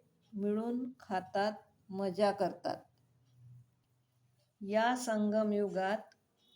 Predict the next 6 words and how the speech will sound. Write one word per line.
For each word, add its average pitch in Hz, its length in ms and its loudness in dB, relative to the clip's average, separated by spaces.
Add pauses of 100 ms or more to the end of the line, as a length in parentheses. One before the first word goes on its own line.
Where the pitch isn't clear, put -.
वाटेल 254 680 0
तितकी 254 480 -4
मजा 208 540 0
करून 202 540 -4
घ्या. 170 220 -4 (1700)
ज्ञान 220 460 0